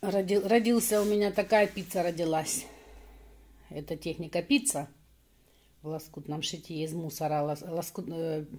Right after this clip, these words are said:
техника из мусора, пицца. Ну вот у меня, конечно, не из мусора. Ну вот такая, ну, технология та, технология пиццы.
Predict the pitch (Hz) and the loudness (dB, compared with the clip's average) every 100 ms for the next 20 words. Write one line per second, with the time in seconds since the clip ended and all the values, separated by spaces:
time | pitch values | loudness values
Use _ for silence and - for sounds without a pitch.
0 | - - - 220 208 208 208 202 196 185 | -18 -12 0 2 4 6 6 6 4 2
1 | - 156 160 190 175 - 160 151 - _ | 0 -2 -4 -6 -8 -8 -10 -10 -16 _
2 | _ _ _ _ 185 214 226 202 202 202 | _ _ _ _ 0 2 2 2 2 4
3 | 226 - 196 185 202 202 202 196 262 330 | 4 2 0 2 2 4 4 6 6 4
4 | - 160 135 135 - _ _ _ - - | 2 2 2 -2 -8 _ _ _ -20 -20
5 | _ 180 190 214 196 185 170 190 196 185 | _ -6 -4 -2 -4 -4 0 4 6 4
6 | 151 - - - - - - - - - | 0 -14 -18 -18 -20 -20 -20 -20 -20 -20
7 | - _ 190 208 190 156 190 196 233 214 | -20 _ -2 0 0 0 4 6 6 6
8 | 196 - 147 131 151 160 160 180 170 175 | 4 2 -2 -2 -6 -4 -2 0 0 -2
9 | 175 151 143 - 147 | -2 -12 -12 -10 -10